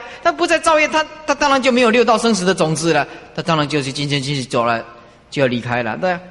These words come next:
还留在这个身体啊，他也不可能去造业，他一切随缘了啊。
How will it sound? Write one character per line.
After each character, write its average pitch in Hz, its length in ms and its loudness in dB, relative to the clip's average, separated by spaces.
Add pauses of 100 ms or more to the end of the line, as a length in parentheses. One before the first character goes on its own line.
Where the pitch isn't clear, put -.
(120)
还 139 140 -2
留 160 120 2
在 165 140 2
这 170 80 -4
个 147 100 -4
身 165 240 0
体 120 200 -4
啊， 117 140 -4 (280)
他 320 80 0
也 285 60 2
不 294 120 0
可 285 140 2
能 311 120 0
去 320 140 0
造 302 240 4
业， 294 280 2 (280)
他 277 140 0
一 294 80 -2
切 285 160 -2
随 262 240 0
缘 262 180 2
了 135 240 2
啊。 208 280 -2